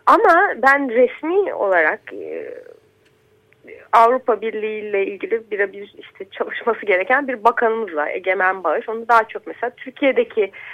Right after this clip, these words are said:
e, yaptığı işte böyle bir takım popülist açıklamalarla görüyorum.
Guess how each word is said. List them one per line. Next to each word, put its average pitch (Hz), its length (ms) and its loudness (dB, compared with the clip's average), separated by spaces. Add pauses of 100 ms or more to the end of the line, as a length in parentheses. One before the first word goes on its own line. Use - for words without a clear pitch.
(140)
e, 175 100 0
yaptığı 196 760 2
işte 202 380 -8
böyle 202 300 -4
bir 214 160 -12
takım 214 360 -8
popülist 220 540 -10
açıklamalarla 233 840 4
görüyorum. 151 560 -4